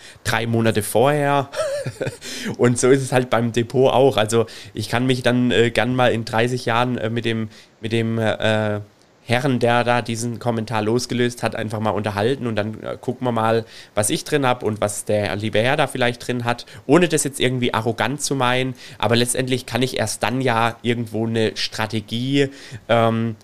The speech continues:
auf deren Erfolg letztendlich überprüfen, weil, äh, wir, wir sind langfristig ausgelegt, wir machen das nicht, um irgendwie uns, äh, ein Auto leisten zu können. Das heißt, ähm,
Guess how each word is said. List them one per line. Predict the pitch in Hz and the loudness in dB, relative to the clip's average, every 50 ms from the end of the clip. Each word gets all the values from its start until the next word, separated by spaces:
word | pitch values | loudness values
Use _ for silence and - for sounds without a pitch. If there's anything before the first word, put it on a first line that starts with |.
| _ _ _ _ _ _ _ _ - | _ _ _ _ _ _ _ _ 0
auf | 117 113 - | 0 0 0
deren | - 123 123 123 135 127 | 2 2 2 2 2 0
Erfolg | - 104 110 - - 127 135 135 135 - - - | 0 -2 0 2 4 4 6 4 2 0 -6 -8
letztendlich | 104 104 104 - - 113 107 107 104 | -8 -6 -4 -4 -6 -6 -6 -6 -6
überprüfen, | 107 95 101 98 - - 123 123 127 - 113 92 | -4 -4 -4 -4 -2 -2 -2 -2 -2 -2 -4 -4
weil, | 90 104 104 | -2 -2 -2
äh, | 92 - - - - - - - - - - - - - - - - - - - - - - - - | -4 -6 -10 -14 -14 -14 -14 -14 -16 -16 -16 -18 -18 -20 -20 -20 -20 -18 -16 -14 -14 -16 -16 -12 -4
wir, | 107 117 117 98 67 - - - - - - _ | 0 0 2 2 0 -4 -10 -20 -20 -20 -16 _
wir | - 123 123 123 | 2 4 4 4
sind | 120 - 143 135 | 4 2 2 2
langfristig | 139 147 160 165 - - 151 - - - - | 2 0 0 -2 -6 -6 -6 -4 -2 0 2
ausgelegt, | 139 160 160 - 151 151 147 143 143 - | 2 2 2 0 -2 -2 -2 -4 -2 -4
wir | 123 | -2
machen | 120 123 127 131 | -2 -2 -2 -2
das | 123 120 - | -4 -6 -4
nicht, | 131 131 127 - | -4 -4 -4 -4
um | - - 123 123 - | -4 -2 -2 -2 -2
irgendwie | - 120 120 113 120 117 120 - | -2 -4 -4 -4 -2 -2 -2 -2
uns, | - 113 120 113 - - - | -2 -2 -4 -4 -4 -4 -2
äh, | - 110 110 | 0 0 0
ein | 101 107 113 | 0 -2 0
Auto | - 113 139 151 151 151 | 2 2 2 2 2 0
leisten | 139 127 127 131 131 - - 127 | 0 0 0 0 -2 -6 -8 -8
zu | - 135 | -8 -8
können. | 135 - 127 127 127 131 123 - - - - - - - - | -4 -2 -2 -2 0 -2 -6 -8 -12 -18 -20 -20 -20 -18 -6
Das | - 120 110 - | -4 -4 0 0
heißt, | 117 117 120 120 - - - - | 2 0 2 0 -2 -6 -4 -2
ähm, | 90 113 113 110 113 113 113 110 | 0 0 2 2 0 -2 -4 -6